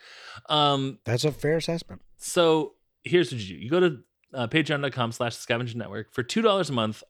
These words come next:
Speaker 1: all the way on up to a million dollars a month, you can become a patron of the Scavengers Network and get access to all sorts of bonus content,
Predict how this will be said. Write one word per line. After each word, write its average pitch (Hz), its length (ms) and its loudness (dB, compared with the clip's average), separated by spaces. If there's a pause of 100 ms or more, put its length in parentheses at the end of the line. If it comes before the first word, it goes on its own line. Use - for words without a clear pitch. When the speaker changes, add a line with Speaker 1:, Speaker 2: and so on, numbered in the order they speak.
(160)
Speaker 1:
all 175 180 2
the 180 60 2
way 170 160 2
on 139 180 0
up 120 160 -4
to - 100 -6
a 117 40 -4
million 165 340 0
dollars 147 260 0
a 120 40 -6
month, 104 260 -6 (400)
you 165 200 -6
can 175 220 -2
become 120 600 -8 (280)
a 123 140 -4
patron 120 640 -2
of 117 220 -4
the - 40 -20
Scavengers 156 320 -2
Network 107 280 -4
and 117 80 -6
get 123 100 0
access 127 320 -2
to - 100 -12
all 160 160 0
sorts 180 320 -4
of 127 80 -6
bonus 110 240 -4
content, 101 460 -10